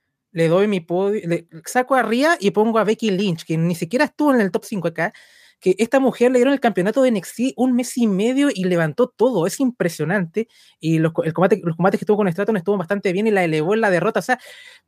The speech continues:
no solamente fueron buenos combates, sino que a nivel de booking ayudó mucho. Entonces, y también tuvo un combate, una rivalidad bastante mala con es-, con, con Trish, pero dejó un muy buen sabor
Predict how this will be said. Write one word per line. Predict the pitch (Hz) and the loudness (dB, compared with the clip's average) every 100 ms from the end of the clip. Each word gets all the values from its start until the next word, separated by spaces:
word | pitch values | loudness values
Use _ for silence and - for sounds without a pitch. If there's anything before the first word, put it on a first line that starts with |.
| _ _ - | _ _ -6
no | 190 311 | -2 0
solamente | 339 277 269 233 | 0 0 0 0
fueron | 240 233 | 0 2
buenos | 214 220 | 2 2
combates, | - 170 240 185 | 0 0 0 0
sino | 208 | 0
que | 247 | 2
a | |
nivel | 214 190 247 | 2 2 2
de | |
booking | 220 220 262 302 294 - | 0 0 -2 -4 -4 0
ayudó | 180 170 214 | 2 2 2
mucho. | 190 160 - 151 | 0 -4 -4 -8
Entonces, | 143 196 202 196 | -2 -2 -2 -6
y | - 170 | -4 0
también | 170 160 208 | 0 2 0
tuvo | 208 214 202 | 2 0 0
un | 165 160 | -4 -2
combate, | 170 170 202 202 - | -2 0 0 -2 -2
una | 175 | 0
rivalidad | 165 185 | 2 0
bastante | 185 - 208 208 214 | -2 -2 -2 0 0
mala | 170 160 185 247 269 | 2 2 2 2 -2
con | - 185 208 | -4 -2 0
es-, | 247 - _ - | 0 -4 _ -4
con, | 180 165 _ - - | -2 -2 _ -16 -4
con | 165 156 151 147 139 - | -2 -2 -4 -6 -8 -4
Trish, | 240 320 - - _ _ _ _ | -2 -2 -4 -16 _ _ _ _
pero | - 190 240 285 349 311 | -2 0 2 2 0 -4
dejó | 156 156 214 | -6 -2 0
un | |
muy | 208 233 | 2 2
buen | 226 | 2
sabor | 208 196 214 | 2 0 -2